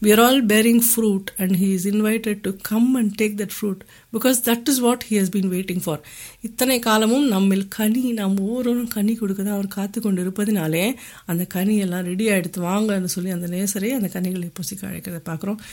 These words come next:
மற்றும் அங்க இருக்கிற அந்த வாசனை செடிகள் துதியை குறிக்கிறது. நாம் துதி, அவரை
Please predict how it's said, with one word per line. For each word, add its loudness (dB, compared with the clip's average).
மற்றும் 0
அங்க 4
இருக்கிற 2
அந்த 2
வாசனை 2
செடிகள் 0
துதியை 2
குறிக்கிறது. -2
நாம் 0
துதி, 2
அவரை 0